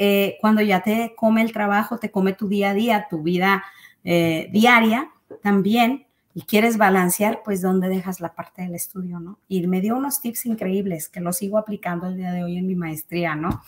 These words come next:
Entonces, pues, básicamente este proyecto y este programa está implementado en Softec y nos ha ayudado bastante.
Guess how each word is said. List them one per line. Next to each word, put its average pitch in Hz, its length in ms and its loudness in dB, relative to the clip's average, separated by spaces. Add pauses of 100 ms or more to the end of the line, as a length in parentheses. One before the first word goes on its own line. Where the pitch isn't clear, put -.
(260)
Entonces, - 220 -8
pues, 247 140 0
básicamente 311 640 2
este - 140 -2
proyecto 247 500 -4
y - 20 -6
este 269 220 -8
programa 220 380 0
está 233 180 -4
implementado 220 520 0
en 240 80 0
Softec 226 380 0
y 262 40 -4
nos 208 200 -4
ha 190 40 4
ayudado 180 380 4
bastante. 160 640 -6